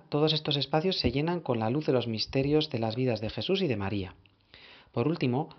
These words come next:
la oración ayuda a que salgamos de nuestro pequeño mundo.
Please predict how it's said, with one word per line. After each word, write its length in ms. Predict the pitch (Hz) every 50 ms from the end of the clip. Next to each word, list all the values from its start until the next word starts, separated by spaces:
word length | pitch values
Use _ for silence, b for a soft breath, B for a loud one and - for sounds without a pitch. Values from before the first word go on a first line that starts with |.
| - -
la 140 | - 123 117
oración 340 | 117 120 117 - 165 175 185
ayuda 360 | 170 151 156 170 202 196 156
a 40 | 135
que 120 | - 127
salgamos 420 | - 117 107 101 117 131 151 175
de 80 | 165 156
nuestro 320 | 127 113 113 - - 113
pequeño 320 | - - - 127 127 123 113
mundo. 380 | 117 147 175 175 123 98 92